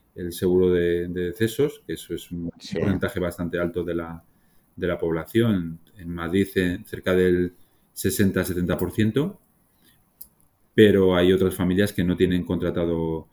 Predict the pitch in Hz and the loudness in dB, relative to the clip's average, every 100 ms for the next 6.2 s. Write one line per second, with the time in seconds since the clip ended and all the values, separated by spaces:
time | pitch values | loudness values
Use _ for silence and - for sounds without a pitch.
0 | _ _ - 92 87 85 85 85 - 85 | _ _ -4 0 2 2 0 -2 -2 -2
1 | 80 80 80 - 92 87 80 - 85 87 | 0 -2 -6 -12 -10 -6 -4 -4 -4 -4
2 | 101 117 123 160 _ _ _ - 87 82 | -2 0 0 -2 _ _ _ -4 0 0
3 | 82 85 - 95 80 85 85 87 87 87 | -2 -6 -6 -6 -2 0 0 -2 -4 -6
4 | 80 78 - _ _ _ 85 - 82 80 | -6 -10 -14 _ _ _ -12 -4 -2 -4
5 | - 90 87 82 90 - 90 82 85 78 | -6 -10 -6 -2 -2 -2 -4 -4 -6 -8
6 | 76 78 | -8 -12